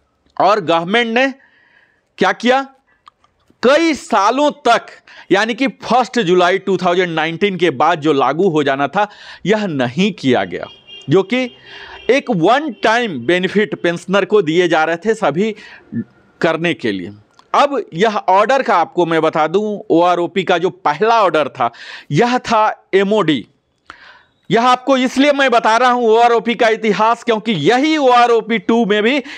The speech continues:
इतिहास दोहराने जा रही है भारत सरकार।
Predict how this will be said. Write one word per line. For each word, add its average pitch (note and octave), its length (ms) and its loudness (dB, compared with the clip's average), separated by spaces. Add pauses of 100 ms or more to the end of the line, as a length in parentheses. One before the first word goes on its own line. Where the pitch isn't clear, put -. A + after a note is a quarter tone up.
इतिहास G#3+ 680 0
दोहराने F3+ 720 2 (300)
जा E3 260 0
रही F3 280 0
है A3+ 200 -2 (260)
भारत D#3+ 320 0
सरकार। G#2 460 -4